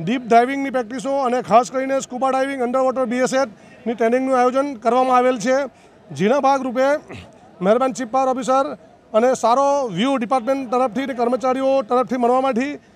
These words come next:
અ, મળવાથી આ જે ટ્રેનિંગ છે એને કન્ટિન્યુ સતત રાખવા માટે મહેરબાન ચીફ ફાયર ઓફિસર શ્રી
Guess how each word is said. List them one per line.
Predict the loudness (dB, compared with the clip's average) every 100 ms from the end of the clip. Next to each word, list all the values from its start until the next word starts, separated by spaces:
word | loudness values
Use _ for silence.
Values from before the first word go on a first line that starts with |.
| _ 0
અ, | 2
મળવાથી | 4 2 2 2 0 -2 -8 -18 -6
આ | 0 0
જે | 0
ટ્રેનિંગ | -2 -2 -2
છે | 0
એને | 0
કન્ટિન્યુ | 0 -2 -4 -6
સતત | -4 -2 0
રાખવા | 0 0 0
માટે | 0 2
મહેરબાન | 2 2 0
ચીફ | -4 -4
ફાયર | 0 2
ઓફિસર | 0 -2 0 -2
શ્રી | -2 -6 -6